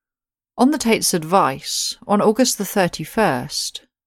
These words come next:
Mark's birthday, Lavinia appealed for local businessmen to fund Help Find Mark stickers to be distributed throughout the country, especially in motorway service stations,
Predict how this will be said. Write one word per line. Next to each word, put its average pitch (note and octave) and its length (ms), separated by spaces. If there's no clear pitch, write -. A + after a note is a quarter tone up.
Mark's F3 360
birthday, - 800
Lavinia G3 600
appealed F#3+ 480
for - 160
local F3 340
businessmen D#3 800
to D3+ 100
fund D#3+ 540
Help G3 260
Find D#3+ 400
Mark G3+ 440
stickers - 640
to - 100
be F#3+ 140
distributed F3 760
throughout D3+ 380
the - 60
country, - 760
especially F#3+ 480
in E3+ 100
motorway E3 460
service F#3+ 460
stations, D3+ 1040